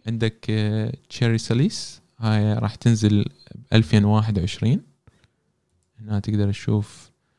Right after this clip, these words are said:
آه، ال-، بعدهم لحد الآن ما، ما عالنين التاريخ مالتها. فعادة لما ي-، يصير فد شي تطوير بالعملة، ينزل فد شي جديد، بهذا الوقت العملة د-، يزيد سعرها.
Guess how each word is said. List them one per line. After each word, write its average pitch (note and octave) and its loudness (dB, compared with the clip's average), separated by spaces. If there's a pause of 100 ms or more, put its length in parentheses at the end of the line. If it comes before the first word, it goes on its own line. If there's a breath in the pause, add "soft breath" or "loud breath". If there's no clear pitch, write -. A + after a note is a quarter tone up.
(320)
آه، G2+ 2
ال-، G2 0 (1700)
بعدهم A2 4
لحد A2+ 0
الآن G2+ 4
ما، G#2 2
ما A2 2
عالنين G#2 2
التاريخ F#2 2
مالتها. F#2 2
فعادة B2 2
لما C#3 4
ي-، - -2
يصير C#3+ 4
فد A2+ 2
شي A2 2
تطوير G#2+ 2
بالعملة، G2 0
ينزل G2+ 0
فد - -8
شي - -4
جديد، G#2+ -2 (400 loud breath)
بهذا B2+ 2
الوقت C#3 0
العملة A2+ 2
د-، - -12
يزيد G#2 2
سعرها. - -8